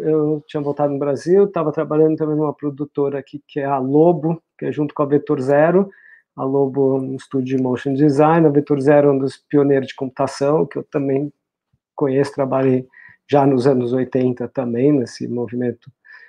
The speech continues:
cresceram, então, na computação gráfica. E surgiu a oportunidade de dar aula como conferencista na eca na área de grafismo eletrônico, era a disciplina, né, que seria,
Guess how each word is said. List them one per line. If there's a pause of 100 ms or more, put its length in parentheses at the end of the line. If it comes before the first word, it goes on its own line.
(200)
cresceram,
então,
na
computação
gráfica. (1080)
E (220)
surgiu
a
oportunidade
de
dar
aula (120)
como
conferencista
na
eca
na
área
de
grafismo
eletrônico,
era
a
disciplina, (260)
né,
que
seria,